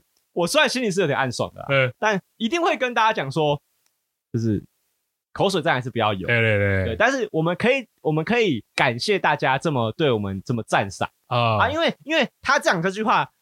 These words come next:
Speaker 1: 还是有一半的程度是在赞美我嘛。
Speaker 2: 对。
Speaker 1: 对，那我就感谢那一部分就好。啊，骂人的地方就不要，
Speaker 2: 啊，
Speaker 1: 这样。
Speaker 2: OK。
Speaker 1: 对啦，对啦，那个就，就很像那个，假设以后大家自己生小孩，哦，啊，小孩会去跟别人炫耀说：“哎，我们家有什么什么什么，
Speaker 2: 哎。
Speaker 1: 我爸对我多好。”
Speaker 2: 哎，哎。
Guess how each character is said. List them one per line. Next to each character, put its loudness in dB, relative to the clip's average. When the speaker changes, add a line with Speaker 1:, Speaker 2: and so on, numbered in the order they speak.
Speaker 1:
还 -2
是 -2
有 0
一 -6
半 2
的 2
程 -2
度 0
是 0
在 2
赞 0
美 -4
我 0
嘛。 -4
Speaker 2:
对。 0
Speaker 1:
对， -4
那 2
我 2
就 0
感 0
谢 0
那 2
一 2
部 -2
分 0
就 -4
好。 -4
啊， 0
骂 0
人 0
的 -4
地 -6
方 -2
就 -6
不 -14
要， -2
Speaker 2:
啊， 2
Speaker 1:
这 2
样。 0
Speaker 2:
OK。 -2
Speaker 1:
对 0
啦， -4
对 -12
啦， -14
那 -10
个 -2
就， -4
就 -4
很 -2
像 0
那 -4
个， 2
假 -2
设 -2
以 0
后 0
大 2
家 2
自 -4
己 0
生 -2
小 -2
孩， -10
哦， -6
啊， -2
小 -2
孩 -4
会 -2
去 -8
跟 0
别 0
人 -2
炫 -2
耀 -2
说 0
：“哎， 4
我 2
们 -4
家 0
有 0
什 -6
么 -8
什 -10
么 -10
什 -12
么， -12
Speaker 2:
哎。 2
Speaker 1:
我 0
爸 4
对 -2
我 -2
多 -4
好。” 0
Speaker 2:
哎， 4
哎。 -2